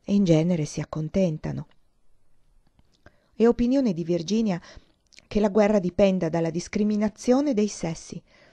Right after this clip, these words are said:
perché è agli uomini che piace combattere e la società è impostata secondo la visione maschile. Le donne devono guadagnare per emanciparsi e tuttavia qualunque professione è per loro indesiderabile.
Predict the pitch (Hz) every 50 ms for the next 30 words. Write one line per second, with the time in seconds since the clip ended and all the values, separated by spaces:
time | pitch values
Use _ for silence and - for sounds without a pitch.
0 | _ _ _ _ - - _ - - 247 262 262 269 254 - 214 214 220 226 226
1 | 233 214 180 180 175 175 175 175 - 185 - - 180 180 175 - 190 185 - 175
2 | 180 180 175 165 170 - - 185 175 170 _ _ _ - - _ _ - 208 220
3 | 208 - - 190 - 196 190 - 214 233 254 - - - 202 202 196 - 190 -
4 | - - 233 240 233 - 175 - - 190 - 202 208 214 202 180 180 170 180 175
5 | 202 220 220 196 175 156 - - - - 240 247 220 165 156 165 _ _ _ _
6 | _ _ _ _ _ _ _ _ - - 180 180 214 214 208 208 202 165 180 180
7 | 180 180 180 - 180 165 - 165 175 180 233 262 247 190 165 165 - 156 156 165
8 | 170 170 170 - - 180 - 254 262 269 233 - - - 170 160 - - - -
9 | 196 190 254 269 254 254 - - - - - - 185 175 214 269 277 262 254 214
10 | - 202 196 - 214 - - - 180 160 160 160 - - - 165 156 160 165 170
11 | 165 170 160 _ - 160 160 165 165 160 165 160 170 160 151 151 151 - - -
12 | 170 -